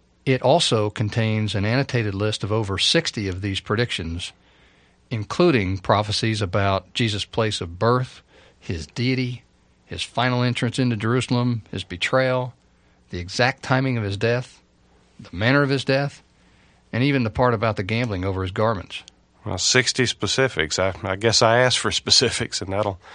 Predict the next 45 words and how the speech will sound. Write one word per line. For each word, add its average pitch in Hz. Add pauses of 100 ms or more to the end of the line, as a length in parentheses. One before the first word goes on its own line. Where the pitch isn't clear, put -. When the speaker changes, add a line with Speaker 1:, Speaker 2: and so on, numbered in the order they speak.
(500)
Speaker 2:
that'll, 101
uh, 98
do. 113
I'll, 101
I'll, 104
uh, 92 (340)
I'll 104
consider 110
that 104
my 101
next 104
reading 110
assignment. 95
I 104
like 120
the 101
way 92
McDowell 90
writes. 92 (800)
It's 123
not 185
that 160
I 143
don't 139
believe 131
you, 95
you 90
understand. 101
I, -
I 127
just 131
wanna, 123 (120)
you 180
know, 120
sort 127
this -
out 107
for 98
myself. 92 (400)
Speaker 1:
Lamar, 123 (420)
I 143
think 117
skepticism 101
is 110
healthy. 127